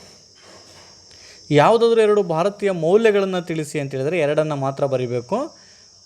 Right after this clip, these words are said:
ನೋಡೋದಾದ್ರೆ ಆಚಾರ್ಯ ದೇವೋಭವ, ಅಹಿಂಸೆ,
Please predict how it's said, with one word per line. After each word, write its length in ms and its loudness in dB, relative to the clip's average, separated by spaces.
ನೋಡೋದಾದ್ರೆ 680 0
ಆಚಾರ್ಯ 460 0
ದೇವೋಭವ, 800 -2
ಅಹಿಂಸೆ, 720 -4